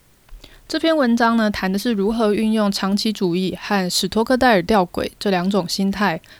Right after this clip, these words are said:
来帮助你度过那种达不到目标、对自己很失望的一种挫折感。后来啊，有读者问我说：“对于史托克戴尔吊诡的部分不太清楚，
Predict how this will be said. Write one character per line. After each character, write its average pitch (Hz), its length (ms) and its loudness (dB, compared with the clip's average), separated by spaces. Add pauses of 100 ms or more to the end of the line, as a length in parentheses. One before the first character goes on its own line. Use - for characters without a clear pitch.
来 160 180 -8
帮 220 220 -2
助 285 120 0
你 202 160 2
度 220 180 -4
过 214 160 2
那 214 100 4
种 165 260 -2 (300)
达 170 160 0
不 185 100 -2
到 196 140 2
目 202 160 2
标、 185 300 4
对 202 120 2
自 220 160 -2
己 208 120 -2
很 - 200 -6
失 - 240 -2
望 226 200 4
的 170 80 0
一 185 80 0
种 156 200 -4
挫 208 240 0
折 165 220 -6
感。 - 220 -6 (760)
后 330 120 4
来 175 200 4
啊， 165 60 0
有 175 120 -2
读 190 200 -2
者 202 220 0
问 214 140 2
我 165 160 -2
说： 180 280 -2 (280)
“对 262 240 4
于 208 80 2
史 - 200 0
托 208 200 2
克 247 180 0
戴 233 240 0
尔 180 140 0
吊 240 200 2
诡 165 220 -4
的 160 100 -8
部 214 160 -6
分 214 220 0
不 190 80 -4
太 202 140 0
清 214 240 0
楚， - 180 -6